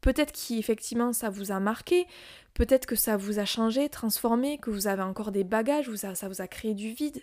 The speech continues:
mais il y a forcément autre chose. Ça vous a poussé à faire quelque chose.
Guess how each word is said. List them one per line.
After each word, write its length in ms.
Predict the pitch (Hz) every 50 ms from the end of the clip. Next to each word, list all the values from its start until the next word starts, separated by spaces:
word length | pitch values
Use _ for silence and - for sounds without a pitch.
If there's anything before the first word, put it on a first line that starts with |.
| -
mais 400 | 226 220 233 254 285 311 320 302 - - - - - - - - - - _ _ _ _ _ _ _ -
il 80 | 233 220
y 100 | 240 233
a 100 | 226 - - _
forcément 840 | - - - 302 302 294 - - - 269 247 240 262 285 294 - - _
autre 380 | 262 262 269 262 - - 277 262
chose. 420 | - - 294 285 277 247 226 214 - _ _ _ _ _ _ _ _ _ _ _ _ -
Ça 240 | - - - 240 226
vous 220 | 214 220 233 233
a 60 | 233
poussé 440 | 233 - - 285 294 - - - 330
à 100 | 302 262
faire 220 | 220 - 220 - -
quelque 280 | - 214 196 - 214
chose. 440 | 196 - - 208 98 101 - - -